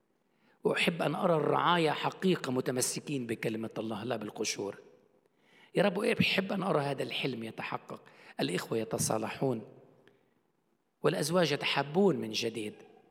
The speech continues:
والأولاد يبعدوا عن التمرد والعصيان ويعودوا إلى طاعة الأهل. لدي حلم، I have a dream.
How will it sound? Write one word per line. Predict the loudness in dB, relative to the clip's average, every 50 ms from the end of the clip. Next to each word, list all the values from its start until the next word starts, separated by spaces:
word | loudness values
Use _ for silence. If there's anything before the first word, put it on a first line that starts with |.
| _ _ _ _ _ _ _ _ _ _ _ _ _ _ _ 4
والأولاد | 6 6 6 6 6 8 8 8 6 4 2 -2 -12 -16 -18 -20 -20 -20 -20 -6 -2 0
يبعدوا | 2 2 2 2 2 2
عن | 2 2 0
التمرد | -2 0 2 2 4 4 4 6 6 6 4 4 2
والعصيان | 0 0 0 0 -2 -2 -2 -2 0 0 0 0 -2 -4 -6 -10 -14 -20 -20 -20 -20 -10 _ 0
ويعودوا | 2 2 4 4 2 2 0 0
إلى | -2 -4
طاعة | -4 -4 -6 -6 -6 -6 -4
الأهل. | -4 -2 -2 -2 0 0 0 -2 -4 -6 -10 -16 -20 -20 -20 _ _ _ _ -20 -20 _ _ _ _ _ _ _ _
لدي | -2 -2 0 0 -2 -2
حلم، | 0 0 0 2 0 0 0
I | 0 0 0 2
have | 2
a | 2 0 0 0
dream. | -2 -2 -2